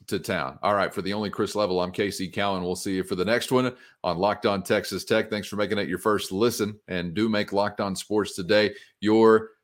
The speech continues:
second listen as they recap all the big stories in sports from the day. Instant reactions, big game recaps, and the take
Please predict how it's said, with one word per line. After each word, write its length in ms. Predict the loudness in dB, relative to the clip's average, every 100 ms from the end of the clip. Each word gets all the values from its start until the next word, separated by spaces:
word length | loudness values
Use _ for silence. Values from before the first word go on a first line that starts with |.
| -10
second 520 | -6 2 2 4 2 4
listen 360 | 2 2 -4 -8
as 200 | -8 -2
they 240 | 0 2
recap 460 | 0 -2 2 2 2
all 180 | 4 4
the 80 | 4
big 300 | 2 2 2
stories 460 | -2 2 2 2 0
in 100 | -6
sports 340 | 0 0 0
from 300 | -2 -2 -2
the 80 | -2
day. 320 | 2 4 4
Instant 320 | 2 -4 -2
reactions, 480 | 0 0 0 -4 -6
big 220 | -4 -2
game 180 | -2 -2
recaps, 500 | -2 -2 0 -2 -4
and 120 | -10
the 60 | -10
take 400 | 6 8 8